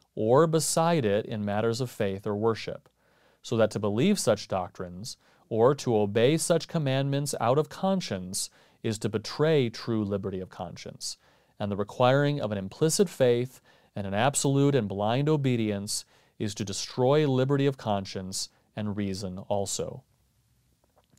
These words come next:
The Reformed regulative principle has traditionally distinguished between the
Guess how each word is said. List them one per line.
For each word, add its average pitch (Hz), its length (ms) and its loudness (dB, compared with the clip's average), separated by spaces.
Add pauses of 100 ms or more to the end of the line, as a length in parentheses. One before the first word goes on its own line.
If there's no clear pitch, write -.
(520)
The - 80 0
Reformed 196 460 6
regulative 131 460 4
principle 98 500 -4
has 110 200 -2
traditionally 135 640 2
distinguished 110 800 -2
between 104 800 -4 (340)
the 110 180 -4